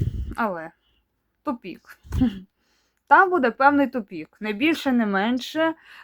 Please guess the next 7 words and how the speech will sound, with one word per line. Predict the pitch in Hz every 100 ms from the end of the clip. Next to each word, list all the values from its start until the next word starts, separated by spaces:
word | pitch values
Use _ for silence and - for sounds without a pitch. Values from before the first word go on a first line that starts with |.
| _
територія, | 226 220 220 190 190 233 277 -
там | 254 285 262
буде | 226 226 233
стоп | - - 165 -
в | 190
определеній | 185 202 190 196 254 247 226
точці. | - 139 143 - - -